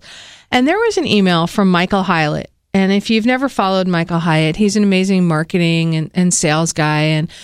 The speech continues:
just has a lot of really great articles and posts around business and mindset. But he sent one out today on sabbaticals. Um, he says, "Taking extended time away can provide great benefits to your leadership,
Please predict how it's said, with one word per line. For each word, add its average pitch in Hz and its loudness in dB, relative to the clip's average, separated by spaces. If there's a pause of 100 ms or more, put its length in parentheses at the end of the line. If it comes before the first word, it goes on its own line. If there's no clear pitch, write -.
(160)
just - -2
has 480 0
a 269 2
lot 202 0
of 190 -2 (160)
really 220 2
great 185 0 (960)
articles 202 0
and 170 0
posts 196 -2
around 175 0
business 233 0
and 165 0
mindset. 202 0 (360)
But 233 -2 (240)
he 240 -2
sent 440 -2
one 359 0
out 247 -2
today 180 0
on 190 2
sabbaticals. 165 -2
Um, 190 0
he 202 0
says, 208 -2
"Taking 381 -2
extended 240 -2
time 214 2
away 175 2
can 190 -2
provide 180 0
great 240 -2
benefits 202 0
to - 0
your 170 2
leadership, 165 -2